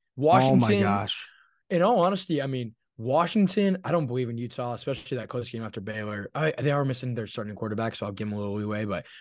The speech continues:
Speaker 2: Washington, Oregon State, Oregon, U S C, phenomenal teams.
Speaker 1: Yeah.
Speaker 2: Colorado's on the come up now. Obviously, you, you're bought in on Colorado a little bit.
Speaker 1: I'm so
Speaker 2: Um,
Speaker 1: bought in on Coach Prime, dude. I'm so bought in.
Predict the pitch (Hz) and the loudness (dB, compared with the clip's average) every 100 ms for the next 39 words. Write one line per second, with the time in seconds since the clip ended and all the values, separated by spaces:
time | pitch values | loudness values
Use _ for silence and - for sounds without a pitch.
0 | _ 120 131 156 208 190 208 202 202 - | _ 2 4 4 4 4 6 4 2 -2
1 | _ _ _ 156 165 165 - 156 151 151 | _ _ _ 4 4 2 6 6 6 2
2 | _ _ - 165 170 165 170 185 - _ | _ _ 2 4 6 4 2 -2 -6 _
3 | - 139 151 131 - 123 98 - _ _ | -4 2 2 0 -4 -8 -10 -16 _ _
4 | _ _ _ 170 170 165 147 123 131 107 | _ _ _ 2 4 4 2 -2 -4 -6
5 | 101 - _ _ - 180 180 180 185 180 | -12 -20 _ _ 4 6 8 8 8 6
6 | 185 185 220 247 127 120 110 127 _ 139 | 4 4 4 4 2 0 -8 -12 _ 0
7 | 147 156 143 165 160 147 147 156 156 156 | 2 2 2 2 2 0 2 0 0 -2
8 | 147 156 151 147 151 147 151 147 165 - | -2 -2 2 2 2 0 0 2 2 2
9 | 127 120 - - 135 123 123 117 110 113 | 2 2 0 2 4 6 6 4 2 2
10 | 110 104 101 107 107 - 110 107 104 104 | 2 0 -2 -2 -2 -2 0 0 -2 -2
11 | 107 104 - 107 110 - - 123 123 113 | -2 -2 -6 -6 -4 0 2 4 4 2
12 | 107 101 98 98 | 2 2 2 0